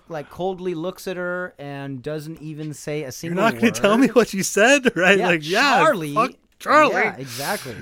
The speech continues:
Speaker 2: Um,
Speaker 1: And so you feel, you feel the frustration 'cause we don't know either,
Speaker 2: Mm-hmm.
Speaker 1: even though Audrey was the impetus for him to call Tina.
Speaker 2: Yeah.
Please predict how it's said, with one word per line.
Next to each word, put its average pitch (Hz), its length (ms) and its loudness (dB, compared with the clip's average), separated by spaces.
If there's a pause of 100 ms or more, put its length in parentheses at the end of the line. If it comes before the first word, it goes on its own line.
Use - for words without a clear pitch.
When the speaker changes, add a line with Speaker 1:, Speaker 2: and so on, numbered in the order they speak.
(120)
Speaker 2:
Um, 143 640 0 (180)
Speaker 1:
And 165 200 -10
so 190 120 -8
you 170 180 -10
feel, 208 420 -4
you 165 140 -14
feel 240 180 -12
the 233 80 -8
frustration 175 560 -10
'cause 123 160 -12
we 131 140 -12
don't 156 240 -10
know 156 220 -6
either, 101 440 -14 (160)
Speaker 2:
Mm-hmm. 120 160 -4
Speaker 1:
even 120 340 -4
though 135 640 -6 (120)
Audrey 156 380 -8
was 143 200 -10
the 143 120 -14
impetus 143 340 -10
for 127 140 -14
him 139 140 -10
to 127 80 -14
call 151 340 -8
Tina. 101 580 -16
Speaker 2:
Yeah. 110 380 -6